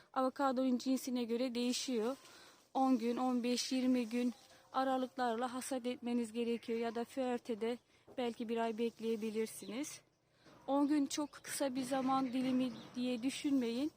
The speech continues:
Avokadoda bazı cinslerde on gün bile çok önemli. Mesela bunu Clifton Ağustos avokadosunda çok rahat görüyorsunuz, hissediyorsunuz. Temmuz'un yirmisinde topladığınız bir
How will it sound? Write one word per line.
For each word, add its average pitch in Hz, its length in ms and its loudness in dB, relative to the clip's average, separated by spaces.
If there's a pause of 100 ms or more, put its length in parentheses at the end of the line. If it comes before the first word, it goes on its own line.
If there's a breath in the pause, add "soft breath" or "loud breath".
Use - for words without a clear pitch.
(280 loud breath)
Avokadoda 254 760 2
bazı 247 360 2
cinslerde 240 560 -2
on 262 240 4
gün 254 220 2
bile 240 140 -2
çok - 320 -6
önemli. 220 540 0
Mesela 240 480 -2
bunu 247 240 2 (440 loud breath)
Clifton 254 420 0
Ağustos 247 440 -2
avokadosunda 233 840 -2 (380)
çok 311 240 0
rahat 254 360 0
görüyorsunuz, 247 600 0
hissediyorsunuz. 247 840 -2 (580 loud breath)
Temmuz'un 269 480 6
yirmisinde 262 760 4
topladığınız 247 800 0
bir 254 260 -2